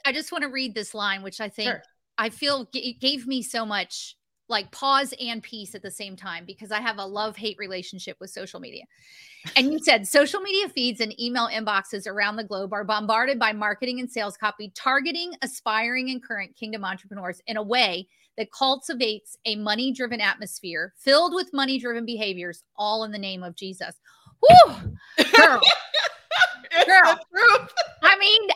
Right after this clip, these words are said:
Speaker 1: I don't know, 'cause I was looking at my email box and I'm like, "Yes, people are doing that." Um, what do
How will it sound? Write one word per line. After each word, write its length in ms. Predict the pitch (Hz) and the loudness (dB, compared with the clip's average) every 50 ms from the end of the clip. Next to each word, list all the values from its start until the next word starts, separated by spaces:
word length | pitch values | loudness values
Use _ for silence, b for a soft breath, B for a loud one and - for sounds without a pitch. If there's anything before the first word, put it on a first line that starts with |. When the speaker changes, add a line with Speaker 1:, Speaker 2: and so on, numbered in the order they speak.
| - - | 4 8
Speaker 1:
I 180 | 302 349 349 403 | 10 10 10 10
don't 400 | 415 403 453 508 571 554 370 339 - | 8 6 6 8 8 8 8 6 4
know, 60 | 440 | 0
'cause 80 | 339 262 | 2 6
I 140 | 349 311 370 | 6 6 6
was 180 | 370 392 277 | 6 4 2
looking 280 | 311 339 339 - - 339 | 2 2 4 6 6 6
at 100 | 339 330 | 6 8
my 180 | 359 370 339 294 | 8 8 8 6
email 320 | 339 427 440 403 392 359 359 | 4 0 4 6 8 8 8
box 260 | 359 349 359 - - | 8 6 6 4 2
and 100 | 320 294 | 0 0
I'm 120 | 285 285 | 0 2
like, 200 | 294 285 294 262 - 269 | 2 0 0 0 -2 -2
"Yes, 480 | 262 349 494 508 302 240 254 - - - | 2 6 6 6 6 4 -2 -8 -14 -8
people 300 | - 339 427 392 - 571 587 480 | -6 -4 -2 0 2 2 6 8
are 140 | 392 427 427 | 8 8 8
doing 360 | 392 415 466 508 440 285 254 | 6 2 2 2 0 0 -4
that." 220 | 233 196 180 180 - _ _ _ _ _ _ _ _ _ _ _ _ _ _ _ _ _ - | -6 -6 -6 -8 -10 _ _ _ _ _ _ _ _ _ _ _ _ _ _ _ _ _ 2
Um, 320 | 277 277 277 269 269 262 254 | 4 4 4 0 -2 -6 -8
what 120 | 262 349 | -6 -4
do 60 | 508 | -4